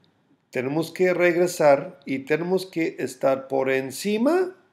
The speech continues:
de esta línea que era el máximo, el máximo que habíamos alcanzado. Entonces eso es como en sesenta mil, sesenta mil trescientos, sesenta mil trescientos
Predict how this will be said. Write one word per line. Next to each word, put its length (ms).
de 220
esta 240
línea 340
que 260
era 200
el 100
máximo, 800
el 180
máximo 800
que 340
habíamos 460
alcanzado. 680
Entonces 440
eso 100
es 80
como 240
en 80
sesenta 920
mil, 560
sesenta 720
mil 460
trescientos, 640
sesenta 480
mil 420
trescientos 1080